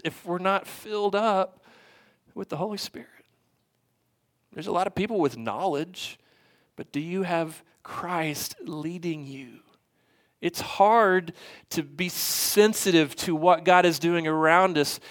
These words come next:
if this time right here is the only time you've opened your Bible this week. If this time right here is the only time you've prayed, it's like, "God, you know, here's, here's what's going on." Have these,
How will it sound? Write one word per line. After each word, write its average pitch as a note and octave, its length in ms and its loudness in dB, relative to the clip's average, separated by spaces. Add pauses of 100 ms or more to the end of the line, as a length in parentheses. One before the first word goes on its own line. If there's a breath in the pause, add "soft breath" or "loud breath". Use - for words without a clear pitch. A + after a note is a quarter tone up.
if D3 180 0 (200)
this F#3+ 520 4 (100)
time E3+ 420 0
right E3 180 2
here D#3 260 2
is A#2 120 -4
the A#2 160 -6
only D3 260 -2
time D3+ 240 -4
you've B2 140 -6
opened B2+ 260 -4
your A#2 80 -8
Bible A#2 320 -8
this - 220 -18
week. - 80 -20 (280)
If - 160 -12
this D#3 220 -4
time D#3+ 300 -6
right D3+ 120 0
here D3+ 120 -2
is B2+ 80 -2
the B2 60 -4
only C#3 120 -4
time C#3 160 -6
you've A2+ 140 -8
prayed, B2+ 260 -6
it's A2+ 140 -12
like, F#2+ 100 -14
"God, G#2+ 240 -14 (800 soft breath)
you - 80 -20
know, - 80 -20
here's, B2 240 -14
here's B2 180 -12
what's B2 160 -10
going C3 160 -10
on." B2 100 -4
Have A#2+ 140 -4
these, A2+ 280 -10